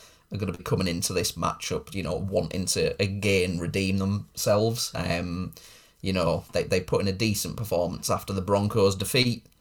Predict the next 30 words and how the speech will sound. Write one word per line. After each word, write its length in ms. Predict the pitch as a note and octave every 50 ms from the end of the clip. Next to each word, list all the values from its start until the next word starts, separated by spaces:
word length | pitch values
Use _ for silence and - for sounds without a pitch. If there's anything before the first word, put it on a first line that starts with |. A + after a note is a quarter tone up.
| _ _ _ -
Um, 520 | F2+ F2 E2+ E2 E2+ E2+ E2+ E2+ E2+ D#2+ -
they've 100 | G#2 F#2
had 120 | F#2 F#2
another 280 | F#2+ F#2+ G2+ A2 F#2+ F#2
pretty 300 | - - G#2 - - E2+
bad 220 | - F2+ F2+ F2
defeat, 360 | - - - G2 F#2 - -
but 240 | F#2+ - - F2 - -
I, 60 | F2+
I 20 | F#2
do 180 | F2+ G2 F#2
think 220 | F#2 - - C#2 -
they 100 | - F2+
come 200 | - - F#2+ F2+
out 180 | D2+ B1 - -
firing 420 | - - D#2 D#2+ D#2+ D#2+ D#2+ C2
in 100 | C2+ C2+
this 200 | C#2 D#2+ - -
one 100 | - B1+
against 340 | D#2 - D2 C#2+ - - -
the 80 | - D#2+
Raiders. 480 | E2+ D2 D#2+ D#2+ D#2+ D#2+ - - - - - - - - - - - - -
Um, 280 | - D2 E2 E2 E2
the 80 | E2 G2+
Raiders' 240 | G#2 G#2 F#2+ G2 F#2+
defense 460 | - F2 E2 D#2+ D2 C#2 - - -
isn't, 280 | F#2+ - - A#1+ - - - - D#3+ - -
isn't, 480 | - F#2+ F#2+ F#2 - - - - - - -
isn't 220 | F#2+ F#2 - -
fantastic, 760 | - - D#2+ - - - D#2 - - - - - - - -